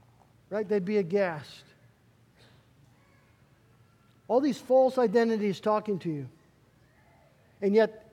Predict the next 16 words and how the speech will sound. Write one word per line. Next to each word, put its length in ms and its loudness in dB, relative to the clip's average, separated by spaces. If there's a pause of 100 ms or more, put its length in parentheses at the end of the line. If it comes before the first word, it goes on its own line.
(120)
those 280 6
are 60 0
the 120 2
identities 440 2
that 120 2
we 100 2
live 280 4
out 200 0
of 160 -2
and 120 -4
that 100 -4
we 80 0
walk 420 0
according 440 0
to. 180 -4
And, 140 -4